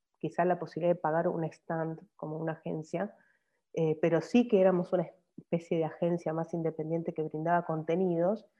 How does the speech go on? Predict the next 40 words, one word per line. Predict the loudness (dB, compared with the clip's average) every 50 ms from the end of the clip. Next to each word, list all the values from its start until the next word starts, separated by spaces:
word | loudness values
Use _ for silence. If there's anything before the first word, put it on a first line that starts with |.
| _ _ _ _ _ _ _ _
eh, | 0 0 2 2 0 -2 -2 -4 -4 -6 -6 -8 -8 -8 -10 -12 -12 -14 -8
Jean-François | -2 0 0 0 0 -2 -4 -2 0 0 0
Leroy, | 2 2 2 2 2 2 2 2 2
que | 0 -2
era | -2 -2 -4
el | -4 -4
director | -6 -6 -6 -2 _ 4 4 4
en | 4 2 -2
ese, | -4 -6 -8 -10 -12
que | -10 -12 -8
sigue | -4 0 0 0 0
siendo | -2 -2 -2 -2
el | -2 -4
director | -4 -6 -6 -6 -6 -6 -4
del | -6 -6 -8
festival, | -10 -12 -10 _ -2 2 2 2 2 0 -4 -10 _ _ _ _
nos | 0 2 4
dio | 8 8 10 8
un | 8 6 2
espacio | -2 -2 -2 -4 -4 -4 -6 -4 -4 -4 -2
para | -2 -4 -4 -4
que | -6
nosotros | -6 -8 -8 -10 -8 -6 -6 -6 -6
estemos | -6 -2 -2 0 0 0 -2
ahí | -2 -2 0 0 0 0
con | 0 -2 -2
un | -2 -4 -4
stand | -6 -8 _ -2 0 0 0 0 -2 -6 _ _ _ _ _ _ _ _ _ _ _
y | -2 0 0 0 0 -2
mostrando | -2 -2 -4 -4 0 0 2 2 2 2
nuestros | 0 0 -2 -6 -10 -10 -8
proyectos. | -6 -4 -4 -4 -6 -8 -8 -10 -10 _ -16 -16 -16 -16 _ _
Y, | -4 -4 -2 -4 -6 -8 -10 -12 _ _ _ _ _ _ _ _ _
y | -2 -2
nosotros | 0 0 0 0 0 0 0
fuimos | 0 0 2 2
varios | 2 2 2 0 -2 -4 -4
años | -6 -4 -4 -4 -6 -6 -8 _
a | -8 -8 -8 -8
tener | -6 -4 -2 0 0 0 -2 -4